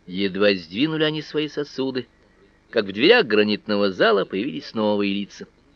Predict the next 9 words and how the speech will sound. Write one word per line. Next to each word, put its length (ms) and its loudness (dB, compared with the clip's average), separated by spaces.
Одни 360 0
только 320 0
что 260 2
прибыли, 500 2
другие 320 -4
пожаловали 460 6
из 100 -2
соседних 500 -2
покоев. 480 -2